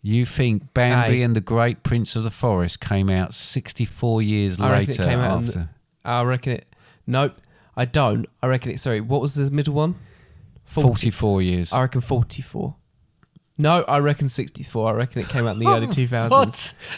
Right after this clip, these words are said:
Speaker 1: What?
Speaker 2: Sixty-four.
Speaker 1: That is correct.
Speaker 2: Yeah.
Speaker 1: Sixty-four years. Now, I read, right,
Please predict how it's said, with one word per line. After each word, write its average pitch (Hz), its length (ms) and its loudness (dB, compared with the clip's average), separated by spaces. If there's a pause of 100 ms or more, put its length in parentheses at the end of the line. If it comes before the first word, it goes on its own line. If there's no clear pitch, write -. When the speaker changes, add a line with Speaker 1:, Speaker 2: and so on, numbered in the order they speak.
(120)
Speaker 1:
What? 320 120 -4
Speaker 2:
Sixty-four. 147 760 -2 (1000)
Speaker 1:
That - 240 2
is 127 140 2
correct. 233 440 2
Speaker 2:
Yeah. 160 120 2
Speaker 1:
Sixty-four 202 600 4
years. 233 280 2 (280)
Now, 196 400 2 (240)
I 220 160 2
read, 214 520 0
right, 98 380 2